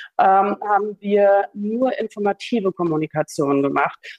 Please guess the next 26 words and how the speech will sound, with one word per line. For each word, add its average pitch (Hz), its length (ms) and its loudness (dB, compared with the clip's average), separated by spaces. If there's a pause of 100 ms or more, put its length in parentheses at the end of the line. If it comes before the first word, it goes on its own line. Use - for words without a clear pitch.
(140)
um 208 160 2
eben 190 220 2
damit 196 280 2
auch - 200 2
die 202 120 -4
Kunden 208 400 -4
zu 185 180 -2
binden 208 460 -2
und 196 180 0
up - 180 0
to 196 100 -2
date 214 240 0
zu 180 120 -4
halten. 170 220 0
Man 175 80 0
darf 190 200 2
ja 214 100 2
auch 196 40 2
nicht 202 160 2
vergessen, 196 400 0
wir 175 60 2
haben 185 100 2
ja 202 80 2
nicht 202 260 -2
nur 196 140 -2
die - 160 -6